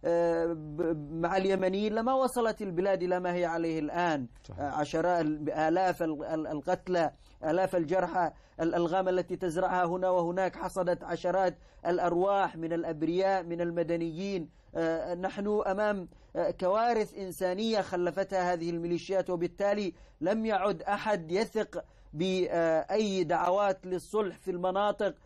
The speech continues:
Speaker 1: التي تشتعل المقاومة فيها مؤخرا مع هذه العصابة. الصلح مجرد، آه، يعني، آه، حينما يشتد الضغط عليها في مكان، تحاول أن تهادن في مكان بطريقة غير معلنة أو كذا،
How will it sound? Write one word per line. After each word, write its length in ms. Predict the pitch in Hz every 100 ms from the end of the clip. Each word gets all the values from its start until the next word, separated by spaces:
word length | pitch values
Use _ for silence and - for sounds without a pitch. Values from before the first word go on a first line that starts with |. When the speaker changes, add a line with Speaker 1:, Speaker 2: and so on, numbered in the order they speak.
| - -
Speaker 1:
التي 440 | 170 190 196 196 190
تشتعل 520 | 214 196 - 196 196
المقاومة 640 | 190 180 185 190 190 190
فيها 280 | 180 196 190
مؤخرا 600 | 185 202 - 208 202 190 - - -
مع 360 | 170 190 220
هذه 180 | 226 220
العصابة. 560 | 220 190 - 233 233 202
الصلح 560 | 175 175 175 226 214
مجرد، 540 | 196 190 214 226 226 175 - - -
آه، 280 | 175 170 160 139 - - - - - - - _
يعني، 680 | - 165 175 175 202 196 170 - - -
آه، 320 | - - 156 - - 165
حينما 680 | - 208 208 226 220 208 202
يشتد 400 | 202 - 214 175
الضغط 380 | 196 202 180 185
عليها 320 | 196 202 196
في 160 | 196
مكان، 460 | 196 190 233 233 208 - _ -
تحاول 500 | 185 220 220 214 208
أن 180 | 196
تهادن 440 | 156 196 202 190 196
في 160 | 196
مكان 340 | 190 185 202 185
بطريقة 600 | 180 190 190 180 185 196
غير 320 | 180 196 185
معلنة 420 | 175 190 190 190
أو 220 | 180 185
كذا، 360 | - 214 233 226